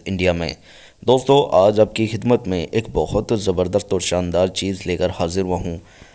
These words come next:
आज का नुस्खा इतना ज़बरदस्त होने वाला है कि जो मर्द हजरात ताकत के लिए परेशान हैं, चाहे उसमें कमज़ोरी मर्दाना ताकत की हो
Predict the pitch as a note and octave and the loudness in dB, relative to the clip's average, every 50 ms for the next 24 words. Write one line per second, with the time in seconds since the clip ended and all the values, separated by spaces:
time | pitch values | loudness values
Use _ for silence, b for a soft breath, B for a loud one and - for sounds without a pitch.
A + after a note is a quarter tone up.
0 | B B _ G#2+ A2 A#2+ C3+ D#3 D3 D#3 D#3 C#3+ B2+ - - C3 C3 C3 A2 - | B B _ 2 2 2 2 0 -2 -2 -2 -2 -2 2 4 4 4 4 2 0
1 | G2+ G#2 G2+ G2+ F#2 E2+ F2 D#2+ E2+ E2+ E2+ G#2 G2+ - - - F2 F2+ F#2 F2+ | -2 -2 0 -2 -2 -2 -4 -4 -4 -2 -2 -2 -2 -2 -4 -6 -4 -2 -2 0
2 | E2 D#2+ C#2+ D#2 F#2+ G2 G2+ G2+ F#2 F2 D#2+ - - - G2 G2+ G2 F#2 G#2 A#2+ | 0 0 0 0 0 0 0 -2 -4 -6 -6 -8 -8 -6 -6 -6 -2 -2 0 0
3 | C#3+ C3+ B2 A2+ A#2 B2 A2+ G#2+ G2+ F2+ F2+ F2+ F2+ F2+ F2+ F#2 - B B B | 0 0 2 2 2 2 2 -2 -4 -2 0 0 2 2 2 0 -2 B B B
4 | B B B B B B B B B B B _ _ _ _ - G#2 F2+ - C3+ | B B B B B B B B B B B _ _ _ _ 2 2 4 4 2
5 | C3+ C#3 - C3+ A#2 A2+ A#2 A#2+ A2+ A2+ - D2+ E2+ E2 - - G2+ G#2+ A2 G2+ | 0 2 0 -2 -2 0 0 0 0 -2 -4 -6 -4 -4 -2 2 2 2 2 2
6 | F#2+ G2 F2+ E2+ - - _ _ _ _ _ _ _ _ _ _ _ _ _ _ | -2 -4 -6 -8 -10 -16 _ _ _ _ _ _ _ _ _ _ _ _ _ _
7 | - - - - - G2+ G2+ G2+ A2 A#2 A#2 A#2 A2+ - G2+ G2 G2+ G2 G2 - | -20 -14 -6 -2 0 2 2 2 2 2 2 0 0 -2 -2 -2 -2 -2 -2 -2
8 | F#2 G2+ F2+ F#2+ F#2+ F#2 G2 G2 G2 G2 - - - _ _ - F#2+ F#2+ F2 E2+ | -2 -2 0 0 -2 0 -2 -2 -4 -6 -8 -12 -18 _ _ -4 -2 -2 0 0
9 | F#2 F#2 F#2+ G#2+ G#2 - F2+ E2+ - F#2+ F2+ - - G#2+ G2+ G2 F#2+ - - | 0 0 2 0 0 0 -2 -2 -2 -4 -6 -6 -6 -6 -6 -4 -6 -8 -12